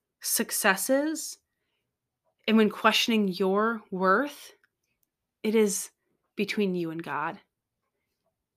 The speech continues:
And I want you to come to a place where you don't need others to be in the middle of that. That it can be between you and God directly without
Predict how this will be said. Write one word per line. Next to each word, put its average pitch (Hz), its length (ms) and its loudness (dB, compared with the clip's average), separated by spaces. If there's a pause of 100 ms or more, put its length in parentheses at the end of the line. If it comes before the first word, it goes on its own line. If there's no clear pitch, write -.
(180)
And 208 120 2
I 220 60 6
want 214 340 4
you 240 480 0
to 226 100 -8
come 208 280 -2
to 226 180 -2
a 196 60 -2
place 190 440 -4
where 196 80 -4
you 185 160 -4
don't 208 220 -2
need 180 380 -6
others 185 680 -2 (1300)
to 214 120 0
be 180 200 0
in 180 80 0
the 165 80 -2
middle 156 340 -6
of 151 140 -12
that. - 280 -4 (1400)
That 196 160 4
it 196 80 0
can 214 200 4
be 196 180 2
between 180 380 -4
you 180 200 0
and 175 120 0
God 160 240 -4
directly 160 680 -8 (320)
without 190 720 0